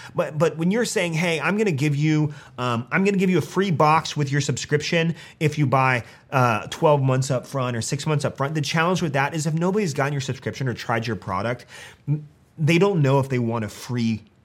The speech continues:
additional of your product unless they already know what your product tastes like, smells like, how it works, if it's, like, skincare or what's in the box and what the quality is of everything in the box. And so we don't usually see that do as great, but just remember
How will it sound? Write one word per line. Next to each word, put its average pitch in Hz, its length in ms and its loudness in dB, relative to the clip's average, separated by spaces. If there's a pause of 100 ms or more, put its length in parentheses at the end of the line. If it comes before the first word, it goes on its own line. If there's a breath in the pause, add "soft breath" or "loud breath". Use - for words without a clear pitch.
(160)
additional 120 640 0
of 101 80 -6
your 98 120 -8
product 92 420 -6
unless 123 400 -4
they 113 240 -8
already 110 420 -4
know 98 220 -6
what 95 180 -8
your 92 80 -12
product - 300 -12
tastes 190 320 -4
like, 156 260 0
smells 135 400 -2
like, 120 300 -2 (180 loud breath)
how 113 240 -2
it 90 140 -6
works, 156 420 4
if 110 80 -4
it's, 104 100 -10
like, 98 120 -10
skincare 170 760 -2 (160 loud breath)
or 135 140 -2
what's 135 300 0
in 139 80 -2
the 113 80 -2
box - 480 -8
and 120 160 -2
what 131 120 0
the 139 80 -2
quality 107 680 -2
is 92 160 -6
of 107 160 -8
everything 92 420 -8 (500 loud breath)
in 113 60 -4
the 104 80 -2
box. 90 320 -4
And 110 100 -6
so 127 140 -2
we 185 160 -2
don't 208 140 -6
usually 185 260 2
see 180 140 -2
that 156 180 2
do 143 260 2 (300 loud breath)
as 165 240 4
great, 147 340 2 (140 loud breath)
but 160 140 2
just 254 180 0
remember 151 400 2